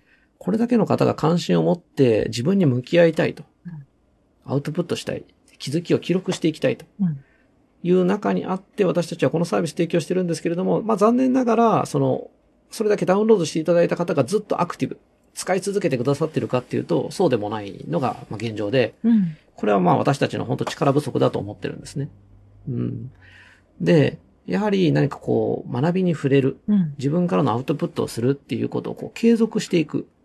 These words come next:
Speaker 2: はい。
Speaker 1: ここの力になりたいなっていうふうには思っていて、
Speaker 2: うん。
Speaker 1: で、私たちは、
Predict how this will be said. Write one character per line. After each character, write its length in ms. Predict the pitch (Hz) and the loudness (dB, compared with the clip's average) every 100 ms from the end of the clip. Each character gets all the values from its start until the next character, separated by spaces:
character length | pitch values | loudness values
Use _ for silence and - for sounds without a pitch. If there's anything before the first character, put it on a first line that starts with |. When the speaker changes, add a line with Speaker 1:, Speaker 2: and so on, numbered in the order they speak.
| _ _ _ | _ _ _
Speaker 2:
は 260 | - 202 156 | -2 2 2
い。 20 | |
Speaker 1:
こ 60 | 180 | 2
こ 120 | 220 | 2
の 120 | 214 | 0
力 340 | - 202 202 | -2 -2 2
に 120 | 170 131 | 2 2
な 100 | 120 | 2
り 80 | 117 | 0
た 120 | 117 | -2
い 80 | 104 | -2
な 120 | 104 | -6
っ 20 | |
て 120 | - | -6
い 40 | 117 | -4
う 20 | |
ふ 80 | 143 | -4
う 60 | |
に 80 | 131 | -4
は 80 | 104 | -6
思 160 | 110 104 | -8 -10
っ 40 | |
て 160 | - - | -12 -16
い 80 | |
て、 360 | - 107 104 - | -8 -6 -6 -4
Speaker 2:
う 80 | 226 | 0
ん。 240 | 208 143 143 _ - | 0 0 -14 _ -6
Speaker 1:
で、 160 | 190 190 | -2 -2
私 260 | 175 190 | -2 -4
た 100 | 180 | -4
ち 120 | 147 202 | -2 2
は、 380 | 220 170 - | 4 4 2